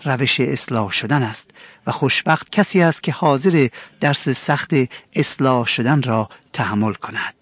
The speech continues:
در آیهٔ دو می‌گوید: "مرد نیکو رضامندی خدا را تحصیل می‌کند، اما او صاحب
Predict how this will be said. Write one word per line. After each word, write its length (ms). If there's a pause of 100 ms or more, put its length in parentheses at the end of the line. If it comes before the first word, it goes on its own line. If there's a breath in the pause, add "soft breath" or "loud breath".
(1200)
در 140
آیهٔ 180
دو 140
می‌گوید: 500 (420 loud breath)
"مرد 300
نیکو 580 (340 soft breath)
رضامندی 840
خدا 420
را 240 (240 soft breath)
تحصیل 520
می‌کند، 540 (360 soft breath)
اما 400
او 260 (220 soft breath)
صاحب 560